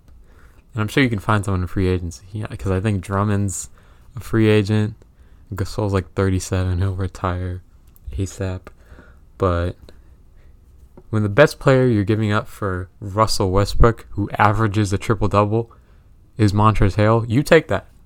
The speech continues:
It doesn't matter about the spacing. It doesn't matter, you know, who can shoot, who can't shoot. You take superstars. You worry about the fit later. But now you have the superstar.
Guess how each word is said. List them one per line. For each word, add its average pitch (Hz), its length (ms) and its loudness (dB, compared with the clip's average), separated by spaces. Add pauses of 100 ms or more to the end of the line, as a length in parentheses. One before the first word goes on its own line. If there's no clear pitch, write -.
(160)
It - 20 -20
doesn't 143 220 -4
matter 139 240 2
about 107 220 0
the 92 100 -4
spacing. 110 720 -4 (800)
It 101 140 -4
doesn't 120 340 4
matter, 98 600 2 (1500)
you 101 80 -8
know, 85 380 -4
who 117 120 0
can 107 180 -2
shoot, 107 380 4
who 104 160 4
can't 104 300 2
shoot. 104 340 2 (600)
You 117 140 0
take 120 400 0
superstars. - 1040 -8 (480)
You 107 180 -2
worry 113 340 4
about 104 260 2
the 98 80 -2
fit 98 280 -2
later. 87 320 -4 (1040)
But 98 120 2
now 123 140 8
you 170 160 4
have 160 160 6
the 147 80 0
superstar. - 480 -4